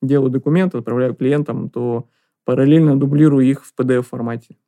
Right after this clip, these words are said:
Там сохраняется, и они могут там легко открыть. <clears throat> Многих пугает, они открывают на, допустим, O D T документ на Word,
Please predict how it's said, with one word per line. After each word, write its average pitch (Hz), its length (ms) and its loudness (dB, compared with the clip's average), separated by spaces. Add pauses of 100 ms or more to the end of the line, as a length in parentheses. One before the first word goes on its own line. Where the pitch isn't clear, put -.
(220)
Там 139 280 -10
сохраняется, 143 760 -4
и 127 240 -4
они 131 220 -2
могут 123 320 -4
там 123 180 -6
легко 131 260 -4
открыть. 139 420 0 (220)
<clears throat> - 220 -20
Многих 208 600 6
пугает, 175 360 4
они 127 120 0
открывают 156 420 2
на, 127 440 -4
допустим, 135 420 -10
O 131 40 -4
D 131 120 -6
T 139 200 -2
документ 143 540 -4
на 117 340 -12
Word, 127 480 -4